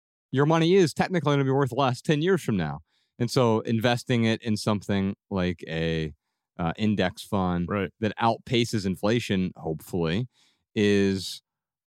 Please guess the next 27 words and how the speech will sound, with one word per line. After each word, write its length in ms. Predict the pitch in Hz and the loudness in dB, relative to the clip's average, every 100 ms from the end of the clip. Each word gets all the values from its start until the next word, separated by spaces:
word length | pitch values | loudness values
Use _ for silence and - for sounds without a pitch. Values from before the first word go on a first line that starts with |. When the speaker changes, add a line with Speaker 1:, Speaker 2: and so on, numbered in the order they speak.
| - | -8
Speaker 1:
uh, 120 | 127 123 143 | -6 -4 0
more 180 | 139 | 2
responsible 580 | 135 120 113 110 104 107 | 2 2 2 0 0 0
than, 180 | 101 107 | 0 0
say, 200 | - 98 | 0 -2
keep 220 | - 104 | 0 0
it 60 | 95 | 2
in 80 | 87 | 0
the 80 | |
bank 360 | 90 107 104 92 | 2 2 2 0
or 60 | 98 | -2
the 100 | 87 | 0
mattress. 720 | 90 92 - 90 85 - - _ _ - | 0 0 0 -2 -2 -8 -18 _ _ -10
It's 120 | - | -6
a 20 | |
better 260 | 101 120 98 | 0 0 0
decision. 380 | 92 - 101 82 | -2 -2 -2 -2
I 40 | |
shouldn't 220 | 80 98 90 | -4 -4 -2
say 60 | |
more 200 | 82 80 | -2 -2
responsible. 480 | 80 - 90 80 98 | -4 -2 -4 -2 -4
It's 100 | 101 | -2
a 60 | 92 | -2
better 320 | 117 117 104 | 0 2 0
decision 520 | 90 95 113 92 92 | -2 -2 0 0 -2
financially 880 | - 92 107 127 - 82 78 113 | -2 0 2 0 -2 -4 0 0